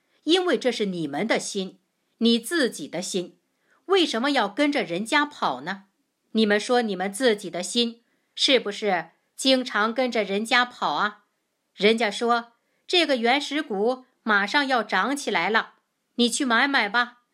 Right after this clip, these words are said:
你的心就出去了，对不对？哎呀，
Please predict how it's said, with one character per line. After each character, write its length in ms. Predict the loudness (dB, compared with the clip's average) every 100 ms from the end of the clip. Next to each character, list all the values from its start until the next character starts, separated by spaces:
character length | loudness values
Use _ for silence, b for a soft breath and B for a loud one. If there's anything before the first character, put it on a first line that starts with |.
| _ _ _
你 120 | -4 -4
的 160 | -4
心 260 | -2 0 0
就 160 | -2
出 300 | -6 -4 -2
去 240 | -2 -4 -6
了， 140 | -8 _ _ _ _
对 160 | 0 0
不 140 | 0
对？ 340 | -2 -2 -4 _ _ _ _ _ _
哎 160 | 2 2
呀， 300 | 0 -6